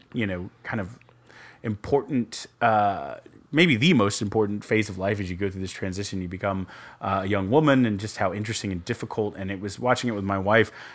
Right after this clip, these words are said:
she had an entirely different reaction of, like, feeling seen. And there's, like, a, you know, they, it's set in, like, two thousand when this person's thirteen and they, they love a N sync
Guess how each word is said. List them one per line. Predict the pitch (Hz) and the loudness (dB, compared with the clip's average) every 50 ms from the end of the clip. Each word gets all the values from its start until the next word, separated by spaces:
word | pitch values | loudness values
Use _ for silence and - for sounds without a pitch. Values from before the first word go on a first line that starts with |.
| - _ _ | -20 _ _
she | - - - - 147 | -10 -8 0 2 6
had | 131 131 120 | 6 6 6
an | 110 107 101 101 117 - | 6 2 0 -4 -8 -6
entirely | - 123 110 101 - - 151 139 139 135 123 113 | -4 -2 -2 0 2 4 6 6 6 6 4 2
different | 107 113 - 120 82 98 | 0 -2 -4 -4 -8 -4
reaction | 98 98 98 101 110 117 - - 110 101 | -4 -2 0 0 0 0 -2 -4 -6 -6
of, | 90 92 | -4 -4
like, | 98 92 | -6 -6
feeling | - - 104 101 98 98 92 | -4 -4 -2 -2 -2 -2 -4
seen. | - - - 120 117 113 104 98 | -6 -2 0 2 2 2 2 0
And | 95 95 | -2 -2
there's, | 101 98 92 - | -2 -4 -4 -4
like, | 110 95 - | -4 -4 -4
a, | 95 90 85 85 | -6 -8 -6 -8
you | 101 87 | -10 -10
know, | 85 | -8
they, | 87 90 87 85 - - - - - - _ | -10 -10 -10 -10 -12 -14 -20 -20 -20 -12 _
it's | - 101 - | -6 -4 0
set | - 127 110 - | 2 2 2 2
in, | 107 104 | 2 -2
like, | 98 92 92 | -4 -4 -4
two | - - 110 | -2 -2 0
thousand | 101 - 104 98 104 101 95 101 98 | 2 4 4 4 4 2 0 -2 -2
when | 95 95 | -2 -4
this | 95 - | -4 -2
person's | - 110 98 - 104 101 - - | -2 -2 -2 -2 -4 -6 -4 -2
thirteen | - 104 101 - - - 107 104 98 95 | -4 -4 -4 -6 -8 -6 -4 -2 -2 -2
and | 95 95 95 | -2 -4 -4
they, | 95 95 87 | -4 -6 -4
they | 101 104 98 | -2 -2 0
love | 95 95 95 95 92 87 95 92 - | 0 0 0 0 -2 -2 -6 -8 -4
a | 104 95 92 92 92 98 | -4 -2 -2 -2 -2 -2
N | - 107 104 101 | -2 -4 -4 -4
sync | - - 117 104 101 - | -2 -4 -4 -4 -4 -8